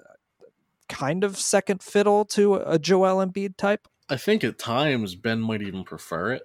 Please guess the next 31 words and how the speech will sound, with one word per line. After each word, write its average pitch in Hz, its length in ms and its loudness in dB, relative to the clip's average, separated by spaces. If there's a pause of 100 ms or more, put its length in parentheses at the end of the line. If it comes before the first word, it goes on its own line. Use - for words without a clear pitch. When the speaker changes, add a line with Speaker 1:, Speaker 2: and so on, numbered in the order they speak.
Speaker 2:
Um, 92 220 -4
he's 104 160 -10
definitely 127 360 0
the 98 40 -2
strong, 110 400 0
silent 107 480 -2
type, 110 320 0
and 90 120 -6
I 92 60 -6
think 117 240 -8
he's 107 160 -8
definitely 92 500 -4
comfortable 113 680 -6 (200)
letting 104 320 0
Joel 101 460 2
be 107 160 -2
the 101 100 -4
guy 98 300 0
that's 98 180 -6
the 107 60 -6
face 98 320 -6
of 95 60 -12
the 87 80 -14
team 101 400 -6
and 90 80 -8
having 98 260 -6
to 85 100 -6
answer 95 280 -6
all 87 80 -4
the 85 80 -8
questions. 113 640 -8